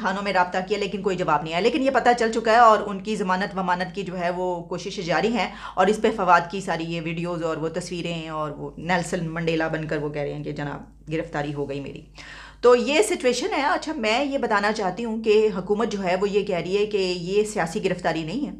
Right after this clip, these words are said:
उन्होंने, फवाद चौधरी ने, उनको गिरफ्तार क्यों किया गया? उनकी गिरफ्तारी की वजह ये है कि उन्होंने इलेक्शन कमीशन और इलेक्शन कमिश्नर के ख़िलाफ़ ज़ुबान इस्तेमाल की थी।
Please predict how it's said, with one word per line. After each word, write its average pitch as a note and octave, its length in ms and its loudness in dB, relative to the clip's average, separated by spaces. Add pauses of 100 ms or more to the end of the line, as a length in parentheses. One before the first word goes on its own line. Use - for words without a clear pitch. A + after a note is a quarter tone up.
(540)
उन्होंने, A3+ 600 2
फवाद F#3 300 6
चौधरी F#3 380 0
ने, A#3 400 -6
उनको G3 220 -2
गिरफ्तार G#3+ 360 2
क्यों G#3+ 220 -6
किया E3 220 -4
गया? - 200 -12 (240)
उनकी G3+ 200 -6
गिरफ्तारी F3+ 360 0
की F#3 80 -4
वजह F3 140 -2
ये F#3 100 -2
है G3 60 2
कि G#3 100 -6
उन्होंने F#3 240 -2 (120)
इलेक्शन F3 320 -4
कमीशन F#3 440 -4
और G3 100 0
इलेक्शन D#3+ 380 -2
कमिश्नर D3+ 380 -6
के D#3 120 -6
ख़िलाफ़ D3+ 300 0
ज़ुबान C#3+ 280 0
इस्तेमाल B2 440 -12
की - 80 -18
थी। - 220 -20